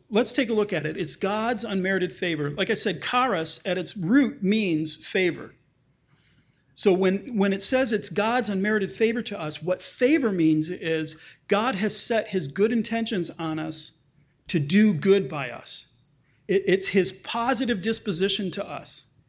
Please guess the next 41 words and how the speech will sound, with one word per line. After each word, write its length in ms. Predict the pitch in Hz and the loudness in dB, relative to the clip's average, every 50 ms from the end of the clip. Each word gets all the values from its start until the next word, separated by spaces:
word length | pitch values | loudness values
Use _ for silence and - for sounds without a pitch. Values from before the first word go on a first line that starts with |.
| _ _ _ _ | _ _ _ _
He 140 | - 208 | -2 0
wants 720 | 180 160 175 214 233 247 214 196 - - - - - - - _ _ _ _ _ _ _ _ _ _ _ _ _ | 0 2 2 0 2 2 0 0 0 -2 -4 -4 -6 -12 -20 _ _ _ _ _ _ _ _ _ _ _ _ _
to 100 | - - | -6 -4
be 120 | 156 185 | -4 -4
positive 600 | 160 - - - 190 180 185 170 160 147 151 147 - | -6 -6 -6 -4 -2 -2 -2 -2 -2 -4 -6 -8 -10
to 180 | - - 156 | -10 -10 -10
us. 140 | 151 147 - | -8 -8 -4
He 60 | - | -2
wants 220 | 170 170 175 185 - | 0 0 0 0 -2
to 80 | - 160 | -4 -4
be 100 | 170 180 | -4 -4
good 320 | 147 139 - 180 190 185 | -2 0 2 2 2 2
to 140 | - 190 170 | 0 -2 -2
us. 140 | 156 151 - | -2 -2 -4
He 60 | 190 | -4
wants 240 | 160 180 180 175 - | -2 -2 -2 -2 -2
to 100 | - - | -4 -2
overflow 580 | - 196 185 180 185 156 - - 180 175 180 170 | 0 0 0 0 0 -4 -4 -2 0 0 0 -2
to 200 | 175 - 160 147 | -4 -6 -10 -10
us. 220 | 143 143 143 - - - - - _ | -8 -10 -10 -12 -14 -16 -20 -14 _
It's 220 | - - 190 190 - | 2 2 4 4 4
his 340 | - - 214 208 196 - - | 0 2 2 2 2 2 -2
favor. 560 | - - - 190 180 175 156 147 139 - - - _ _ _ _ _ _ _ _ _ _ _ _ _ _ _ _ _ _ _ _ _ _ _ - | -4 -2 0 2 2 2 0 -2 -8 -14 -16 -20 _ _ _ _ _ _ _ _ _ _ _ _ _ _ _ _ _ _ _ _ _ _ _ 2
Now, 100 | 202 175 | 4 4
you 160 | 180 175 170 | 6 4 2
can 340 | 147 - - 285 320 370 370 | 0 2 4 6 6 6 6
think 200 | 370 285 202 - | 4 2 2 2
at 80 | 190 156 | 0 0
that 200 | 175 160 160 - | 0 0 0 0
point, 220 | - 180 180 - | 2 2 2 2
"Well, 120 | 185 175 | 2 0
how 140 | - 214 247 | 0 0 0
do 80 | 277 302 | 2 2
you, 160 | 285 226 180 - | 0 0 -4 -8
how 160 | - - 180 | -8 -6 -4
do 60 | 165 | -4
you 60 | 175 | -4
get 200 | 160 147 185 - | -2 -4 -4 -2
your 80 | - 170 | -2 -2
dad's 340 | 165 202 233 269 277 185 - | -2 -2 -4 -4 -4 -6 -6
favor?" 460 | - 180 151 147 139 - - - _ | -6 -6 -8 -8 -8 -12 -16 -20 _